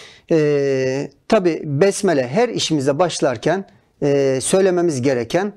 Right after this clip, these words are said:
Allah'ın adı. Dolayısıyla Peygamberimiz de bu minvalde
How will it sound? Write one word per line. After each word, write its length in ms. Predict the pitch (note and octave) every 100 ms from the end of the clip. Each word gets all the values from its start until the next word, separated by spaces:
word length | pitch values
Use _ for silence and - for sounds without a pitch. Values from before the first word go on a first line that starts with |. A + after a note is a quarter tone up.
| _
Allah'ın 580 | - E3+ E3+ C#3+ E3 E3+
adı. 340 | D3+ B2+ G#2 F#2 _ _ _ _ _
Dolayısıyla 420 | G3 G#3+ G3+ F#3
Peygamberimiz 720 | F3+ G3+ G3 F#3 F3+ E3+ C#3+
de 140 | C#3 D#3+
bu 80 | G#3
minvalde 600 | D3 C#3 C3+ C3 G3